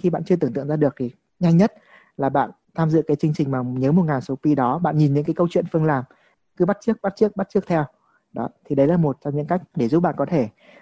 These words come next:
là tăng ngay cái khả năng tưởng tượng của mình, đồng thời nhớ được luôn cái dãy số dài.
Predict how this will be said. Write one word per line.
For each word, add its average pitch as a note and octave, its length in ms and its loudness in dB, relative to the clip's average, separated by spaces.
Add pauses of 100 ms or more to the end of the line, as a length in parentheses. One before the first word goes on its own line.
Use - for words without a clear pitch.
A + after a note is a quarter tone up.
(100)
là B2+ 180 -2
tăng C#3+ 300 -2
ngay D3+ 200 2
cái C3+ 120 -2
khả C#3 140 -2
năng C3 160 -4
tưởng - 140 -4
tượng D3 140 0
của - 100 -6
mình, B2+ 180 0
đồng C3 140 2
thời C3+ 140 0
nhớ C3 220 4
được F#3+ 180 2 (180)
luôn E3 200 4
cái C#3 120 -2
dãy D3 100 0
số C#3+ 180 0
dài. C#3 220 2